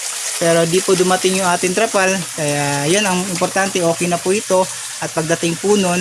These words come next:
i-install na lang po natin. Ayan. So yun, mga kahabi, punta po tayo ngayon sa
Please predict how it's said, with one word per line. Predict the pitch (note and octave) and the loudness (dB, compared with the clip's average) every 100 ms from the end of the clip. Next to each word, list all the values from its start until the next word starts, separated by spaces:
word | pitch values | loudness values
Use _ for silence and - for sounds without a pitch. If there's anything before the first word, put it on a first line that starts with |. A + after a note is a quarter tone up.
| F#3 | -2
i-install | D#3+ E3 - E3 | -2 0 2 2
na | E3 | 2
lang | E3 | 0
po | D#3+ | 0
natin. | D3+ D3 C#3+ D#3 E3 D3 - - - - - - - - - - - - - C3+ | 2 2 2 0 -2 -4 -10 -12 -12 -12 -12 -12 -12 -12 -10 -10 -12 -12 -10 -8
Ayan. | B2+ B2+ D3+ E3+ C#3 C3+ - - - - - - - - - - - - - - - - - - - - - - - - - - - - - - - - - - - - - - - - | -4 -2 0 2 0 0 -8 -10 -10 -10 -10 -8 -10 -10 -12 -12 -12 -12 -10 -10 -12 -12 -12 -10 -10 -10 -10 -12 -10 -8 -8 -8 -10 -10 -10 -10 -12 -12 -12 -8 0 2 0 -4 -10 -4
So | - B3 | 2 4
yun, | A#3+ | 4
mga | A3+ A3+ G#3 | 4 4 4
kahabi, | G3+ G3+ G#3 A3+ | 4 4 2 2
punta | G#3 G3 | 0 0
po | F#3+ | 0
tayo | F#3 F3+ F3+ | 2 2 2
ngayon | F3 F3 | 0 0
sa | E3+ E3+ | 2 0